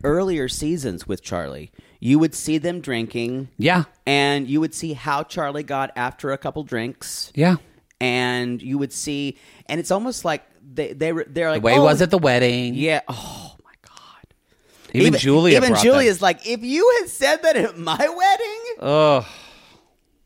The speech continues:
Speaker 1: Um, uh, so the, the next thing, Sean says, "Would you, would you apologize to Charlie?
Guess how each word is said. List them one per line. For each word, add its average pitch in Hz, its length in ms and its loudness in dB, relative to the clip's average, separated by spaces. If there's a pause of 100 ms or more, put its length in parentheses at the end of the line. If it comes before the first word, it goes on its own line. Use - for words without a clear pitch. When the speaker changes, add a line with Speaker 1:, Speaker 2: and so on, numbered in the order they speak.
(260)
Speaker 1:
Um, 151 580 -2 (680)
uh, 156 380 0
so - 420 -6
the, 151 340 -8
the 156 180 -6
next 165 360 -6
thing, 151 360 -6
Sean 339 460 -4
says, 196 640 -6 (600)
"Would 165 380 -2 (100)
you, 233 440 -6 (220)
would 151 280 -4
you 226 300 -6
apologize 202 1080 -4
to 175 140 -6
Charlie? 160 840 -4